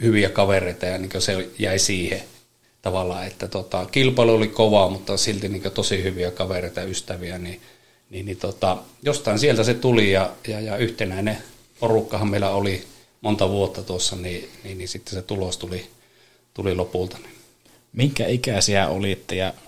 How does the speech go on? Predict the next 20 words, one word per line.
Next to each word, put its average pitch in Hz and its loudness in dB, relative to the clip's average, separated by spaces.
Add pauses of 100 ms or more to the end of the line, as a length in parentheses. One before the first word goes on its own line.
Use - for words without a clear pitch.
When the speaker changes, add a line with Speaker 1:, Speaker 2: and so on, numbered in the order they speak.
(340)
Speaker 2:
kerro 110 0
vielä, 101 0
että 101 -2
ketkä - -4
siellä 98 -6
oli 98 -8
tätä 107 -4
coachaamassa? - -4 (1600)
Speaker 1:
No 139 6
joo, 160 10
kyllähän 160 0 (140)
varmaan, 160 2
varmaan 160 2
tuossa 165 2 (320)
sanotaan, 139 0
että 135 2 (840)
sitten 127 2 (1800)
ensimmäiset 123 2
ehkä 120 0
ne 110 0